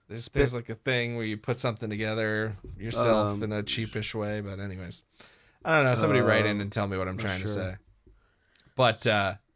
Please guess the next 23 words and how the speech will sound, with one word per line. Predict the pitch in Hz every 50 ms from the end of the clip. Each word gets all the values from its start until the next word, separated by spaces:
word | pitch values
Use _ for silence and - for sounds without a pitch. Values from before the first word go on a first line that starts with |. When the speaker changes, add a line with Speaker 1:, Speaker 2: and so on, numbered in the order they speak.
| _ _ _ _ _ _ _ _ _ _ _ _ _ _ _ _ _ _ _ _ _ _ _
Speaker 1:
but | - 151 160
anyways, | 165 170 170 151 131 117 107 104 107 - - -
it's | 139 127 127 -
just | - - 160 156 147 - -
like, | 139 123 117 110 104 - -
it, | 139 131 123 120 -
it, | - 123 120 117 - -
it, | 104 120 113 - _
you | - 123 123 123
wish, | 120 123 147 160 165 - - - - - -
you | - 120 120
wish | 120 139 151 143 - -
it | 135 127
hadn't | - 113 123 117 117 110 110 101 -
happened | - - 101 101 98 - - 104 95 92
almost. | 87 85 87 85 85 85 80 80 80 78 - - - - - - - _ -
Um, | 92 87 82 82 78 73 71 71 65 - 131 - _ _ _ _ _ _ _ _ _ _ _ _ _ _ _ _ _
the | - 110
one | 104 110 123 123 120
advantage, | 117 110 117 110 113 117 113 113 113 104 113
again, | 110 98 - 110 104 104 101 101 101 98 98 101 -
is | - 95 90 85 85 -
that | - 92 90 87